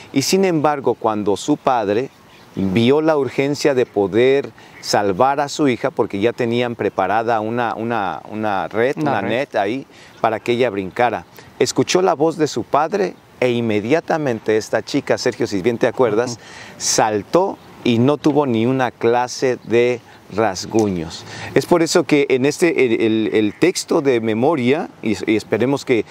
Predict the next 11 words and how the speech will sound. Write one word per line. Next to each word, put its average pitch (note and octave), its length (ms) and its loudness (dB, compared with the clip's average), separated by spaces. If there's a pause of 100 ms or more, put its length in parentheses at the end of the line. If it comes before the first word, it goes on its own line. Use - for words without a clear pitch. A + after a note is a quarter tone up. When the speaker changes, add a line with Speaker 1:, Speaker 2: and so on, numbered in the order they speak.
(160)
Speaker 1:
cada C3 260 0
uno C#3 220 -2
de G#2+ 80 -4
ustedes B2+ 400 0
toma A#2 280 -2
la, G#2+ 280 0 (180)
tome C3+ 180 0
la C3+ 120 2
participación G#2+ 920 -4
de C#3 80 2
poder A#2 480 0